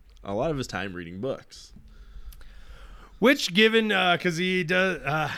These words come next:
Speaker 2: do I explain it later what his disease is?
Speaker 1: I don't think so.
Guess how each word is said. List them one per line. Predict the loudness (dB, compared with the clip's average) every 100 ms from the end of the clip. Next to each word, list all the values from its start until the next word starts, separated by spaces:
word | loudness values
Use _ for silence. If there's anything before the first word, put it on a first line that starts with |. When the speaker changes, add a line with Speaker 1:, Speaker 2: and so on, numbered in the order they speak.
| -10 -16 -20 -20 -20 -18 -8
Speaker 2:
do | -6 -4
I | -2
explain | -4 -6 -6 -6 -4
it | -4
later | -4 -2
what | -4
his | -4
disease | -6 -6 -6 -4
is? | -4 -6 -10 -18 _ _ _ _ -16
Speaker 1:
I |
don't | -16 -18 _ -20
think | -18
so. | -14 -16